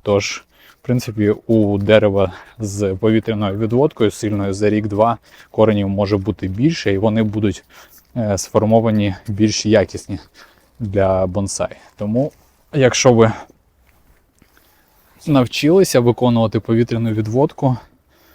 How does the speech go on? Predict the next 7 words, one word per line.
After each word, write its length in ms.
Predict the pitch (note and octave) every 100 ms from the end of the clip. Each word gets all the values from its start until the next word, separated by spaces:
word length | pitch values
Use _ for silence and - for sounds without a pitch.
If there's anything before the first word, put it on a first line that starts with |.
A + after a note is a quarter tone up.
| _ _ -
то 300 | G#2+ A2+ C3+ - - _ _ _ _ _ _ _ _ _ _ -
у 160 | A2 G2+
вас 280 | A2 A#2+ G#2+
відкриваються 760 | - A2 G2 G#2 A2 - G#2+ - _ _ _ _ _ _ _ _ _ _
реально 440 | A2 G2 G2+ G#2+ G2+
нові 240 | F#2+ F#2+
можливості. 640 | G2+ F#2 F#2+ E2+ F#2 -